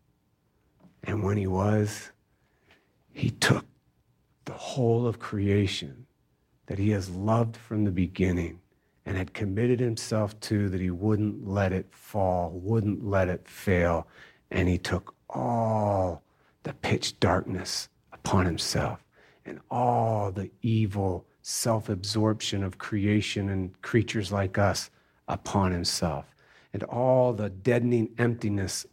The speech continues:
of the world upon himself, and all the deepest of all sadness of the world upon himself, and he healed it.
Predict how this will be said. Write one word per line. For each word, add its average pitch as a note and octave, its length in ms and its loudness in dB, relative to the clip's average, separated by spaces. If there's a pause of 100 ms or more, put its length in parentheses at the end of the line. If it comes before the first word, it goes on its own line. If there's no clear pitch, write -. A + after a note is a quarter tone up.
of G2+ 160 -2
the G#2+ 80 0
world G#2 580 2
upon G2 420 -2
himself, F#2 500 -4 (320)
and - 140 -6
all C#3 420 4
the A#2+ 140 -2
deepest C#3 760 0
of G2+ 120 -4
all B2 220 2
sadness A2+ 880 -2
of G#2+ 200 -2
the A2 80 0
world G#2 460 2
upon G#2 320 -4
himself, G2 580 -2 (480)
and A2 220 0
he G2+ 160 -2
healed - 640 0
it. - 260 -18